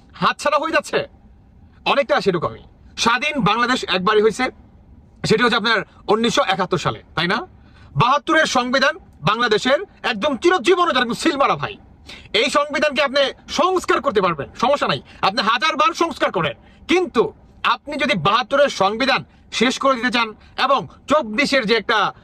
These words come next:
আহ, জুলাই আন্দোলনের নামে, আমি বলি এটাকে আসলে জঙ্গি হামলা, এই জঙ্গি হামলাকে আপনারা যদি প্রতিষ্ঠিত করতে চান, তাহলে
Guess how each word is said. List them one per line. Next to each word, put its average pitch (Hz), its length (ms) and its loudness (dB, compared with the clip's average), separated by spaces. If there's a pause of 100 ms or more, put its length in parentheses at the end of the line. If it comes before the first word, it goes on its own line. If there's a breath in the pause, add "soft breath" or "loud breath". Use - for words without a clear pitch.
আহ, 160 420 2
জুলাই 277 280 2
আন্দোলনের 247 600 0
নামে, 226 240 0
আমি 262 160 0
বলি 262 160 0
এটাকে 233 280 -2
আসলে 214 180 0
জঙ্গি 208 220 2
হামলা, 214 300 0 (300 loud breath)
এই 233 80 2
জঙ্গি 330 260 4
হামলাকে 277 360 0
আপনারা 226 260 -2
যদি 202 280 0 (180)
প্রতিষ্ঠিত 294 320 0
করতে 285 220 0
চান, 131 200 -4
তাহলে 233 360 0